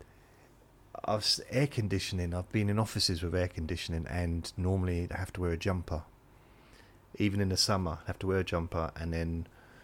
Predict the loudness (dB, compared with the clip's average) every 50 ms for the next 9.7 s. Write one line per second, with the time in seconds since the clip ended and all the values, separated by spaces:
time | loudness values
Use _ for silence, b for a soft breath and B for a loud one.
0 | B B B B B -20 -20 -20 -20 -20 -14 -10 -8 0 4 6 6 6 6 4
1 | 2 0 2 4 4 4 2 2 0 -4 -4 -6 -8 -4 0 2 2 2 2 -2
2 | -10 -18 -20 -20 -20 _ -10 -6 -6 -4 -4 -4 -4 -2 -4 -4 -4 -6 -6 -4
3 | -4 -4 -4 -6 -8 -8 -10 -8 -6 -6 -4 -4 -4 -6 -8 -10 -16 -20 -20 B
4 | B B B B B B B -20 -14 -10 -4 -2 -2 0 0 0 0 0 -2 -4
5 | -2 -2 -2 -2 -4 -6 -8 -10 -10 -10 -8 -8 -6 -8 -8 -8 -8 -10 -10 -8
6 | -6 -4 -4 -4 -6 -8 -10 -14 B B B B B B B B B B B -12
7 | -8 -6 -6 -4 -2 0 0 0 0 0 -2 -2 0 0 0 0 0 -2 -6 -8
8 | -12 -10 -6 -6 -4 -4 -4 -6 -8 -8 -10 -12 -12 -16 _ -10 -8 -8 -6 -4
9 | -4 -4 -4 -6 -8 -10 -10 -10 -10 -10 -10 -10 -12